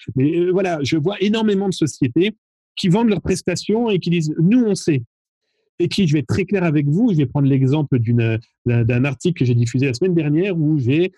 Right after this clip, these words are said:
euh, une cyberboutique encore du black market qui vend plus d'un million et demi de Français, euh, via deux cent neuf boutiques. En gros, ils ont trouvé le moyen de voler via deux, deux cent neuf boutiques françaises, et des,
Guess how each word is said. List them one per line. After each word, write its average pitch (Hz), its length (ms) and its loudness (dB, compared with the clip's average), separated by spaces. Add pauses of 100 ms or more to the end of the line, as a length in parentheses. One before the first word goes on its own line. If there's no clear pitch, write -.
(260)
euh, 127 160 0
une 147 220 2
cyberboutique 175 640 0
encore 139 180 0
du 135 80 0
black 131 220 0
market 151 340 -2
qui - 160 -2
vend 156 160 2
plus 165 160 -2
d'un 156 140 2
million 175 400 2
et 160 40 2
demi 151 160 0
de 135 60 -6
Français, 185 540 -2 (360)
euh, 131 380 0
via 151 400 -2
deux 165 160 0
cent 180 180 -4
neuf 175 140 2
boutiques. 151 380 -2 (180)
En 139 140 0
gros, 151 260 2
ils 139 220 0
ont 143 80 0
trouvé 147 240 0
le 147 60 2
moyen 135 340 0
de 156 80 0
voler 120 480 0 (240)
via 127 180 0
deux, 139 160 2 (320)
deux 131 140 2
cent 165 160 -2
neuf 147 180 2
boutiques 127 400 -2
françaises, 170 420 -4
et 139 60 0
des, 117 240 2